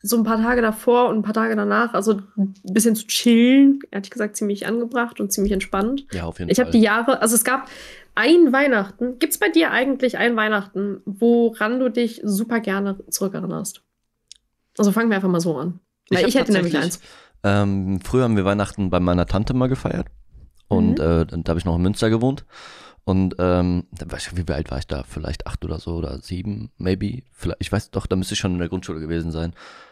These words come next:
Speaker 2: Ähm, da hab ich ein Elektroauto geschenkt gekriegt, so ein ferngesteuertes. Das war geil, Alter.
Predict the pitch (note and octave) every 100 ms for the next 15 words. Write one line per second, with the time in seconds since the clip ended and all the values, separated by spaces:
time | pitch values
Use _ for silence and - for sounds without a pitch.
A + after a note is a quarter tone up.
0 | _ - F#2 F#2 F#2+ F#2 - - A#2+ D3+
1 | C3 C#3 F3+ - F2+ E2+ E2+ - D#2+ -
2 | - E2 - - F#2 - A#2 G#2 - D#2
3 | - - - B2 - E2+ F#2+ F2 D2 E2+
4 | E2